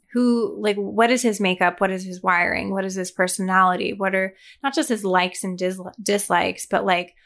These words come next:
where do we see him come alive and thrive? And where do we see him kind of shut down and go into challenging behaviors?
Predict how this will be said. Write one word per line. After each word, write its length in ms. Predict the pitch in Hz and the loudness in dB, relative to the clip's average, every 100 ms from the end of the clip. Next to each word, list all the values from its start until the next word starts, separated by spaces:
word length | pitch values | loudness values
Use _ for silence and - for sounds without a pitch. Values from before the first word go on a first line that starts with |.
| _ - | _ -2
where 180 | 214 247 | 2 4
do 60 | |
we 120 | 277 247 | 2 0
see 160 | 240 | 0
him 140 | 220 196 | -2 -2
come 160 | 202 | -2
alive 260 | 190 185 185 | 0 2 0
and 160 | 180 180 | -2 0
thrive? 460 | 175 175 220 339 | 2 4 2 2
And 200 | 269 214 | 2 2
where 260 | 190 190 208 | 0 0 0
do 80 | 214 | 0
we 120 | 208 | -2
see 200 | 202 202 | -2 -6
him 140 | 196 | -6
kind 160 | 196 185 | -6 -8
of 80 | 185 | -6
shut 180 | - | -8
down 260 | - 185 190 | -4 -2 0
and 100 | 196 | -2
go 80 | - | -6
into 180 | 196 - | -8 -8
challenging 420 | - 190 196 190 | -4 -4 -4 -8
behaviors? 720 | 190 202 185 - - - - | -8 -6 -4 -6 -8 -12 -16